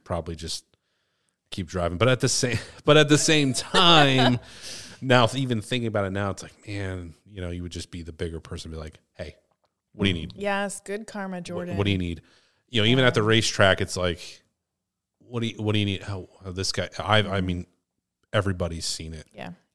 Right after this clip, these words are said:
Speaker 1: You know, I, I just saw it when, uh, Corey was running this past year and we completely obliterated the drive, the, the drive shaft and the
Speaker 2: Mm-hmm.
Speaker 1: drivetrain, and,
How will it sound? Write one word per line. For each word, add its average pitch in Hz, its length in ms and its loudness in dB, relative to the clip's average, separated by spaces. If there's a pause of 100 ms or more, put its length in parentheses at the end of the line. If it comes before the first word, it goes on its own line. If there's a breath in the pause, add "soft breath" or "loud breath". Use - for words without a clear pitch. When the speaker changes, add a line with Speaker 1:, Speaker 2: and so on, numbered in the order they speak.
Speaker 1:
You 92 140 -4
know, 82 300 -6
I, 90 300 -2
I 90 40 0
just 87 280 -4
saw 85 260 0
it - 140 -8
when, 82 480 -4 (640)
uh, 85 360 -6 (380)
Corey 90 300 -2
was 82 200 -8
running 85 280 -6
this 85 140 -10
past - 400 -8
year 85 180 -8
and 80 320 -14
we 87 100 -20 (200)
completely 90 460 -8
obliterated 87 760 -2
the 87 60 -8
drive, 85 360 -4 (100)
the, 90 180 -8 (540)
the 90 60 -14
drive 90 280 2
shaft 85 420 -4
and 82 220 -10
the 82 40 -18
Speaker 2:
Mm-hmm. 85 120 -8
Speaker 1:
drivetrain, 87 400 -4
and, 85 160 -8